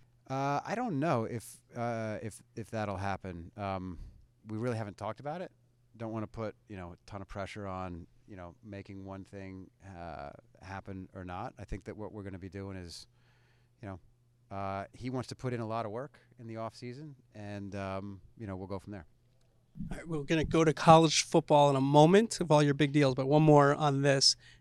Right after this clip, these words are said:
Speaker 2: Troy Aikman was on our podcast. He's been on a number of places. He's called you out saying that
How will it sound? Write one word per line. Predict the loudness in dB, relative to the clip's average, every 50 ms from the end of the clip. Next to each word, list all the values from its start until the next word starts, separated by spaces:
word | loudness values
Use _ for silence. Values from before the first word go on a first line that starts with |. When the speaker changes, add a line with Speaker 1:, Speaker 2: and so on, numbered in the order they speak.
| _ -6
Speaker 2:
Troy | 0 4 6 8 10 10 10 10 8
Aikman | 8 4 4 4 4 4 6 6 4 4 2 -2 -4 _ _ _ _
was | -4 -2 0 0
on | 0 0 4 6
our | 8 10 10 8 6 2 -8 2 6
podcast. | 10 10 10 8 8 4 4 4 4 0 -2
He's | -6 -6
been | -6 -4 -4
on | -4 -2 0
a | 2
number | 4 4 4 4 4 2 2
of | 0
places. | 0 -2 0 0 0 0 0 0 0
He's | -2 -4 -8 -10 -14 _ 0
called | 2 4 4 4 4
you | 2
out | 0 0 0
saying | 0 2 2 4 4
that | 2 2